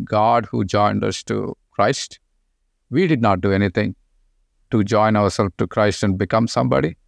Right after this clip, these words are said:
It God who did it. I want to close with this first. It is beautiful again, like Mark, you said,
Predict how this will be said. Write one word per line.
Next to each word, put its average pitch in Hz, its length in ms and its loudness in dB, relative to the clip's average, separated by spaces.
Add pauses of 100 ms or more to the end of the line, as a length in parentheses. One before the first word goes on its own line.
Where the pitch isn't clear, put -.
(680)
It 107 160 0
God 113 300 2
who 101 160 -2
did 101 180 0
it. 98 220 -8 (180)
I 127 140 -2
want 180 180 2
to 131 80 0
close 123 320 0
with 104 160 0
this 117 180 0
first. - 520 -4 (680)
It 139 120 0
is 127 100 2
beautiful 110 400 2
again, 101 380 2
like 110 260 0
Mark, 107 240 0
you 110 80 0
said, 95 320 0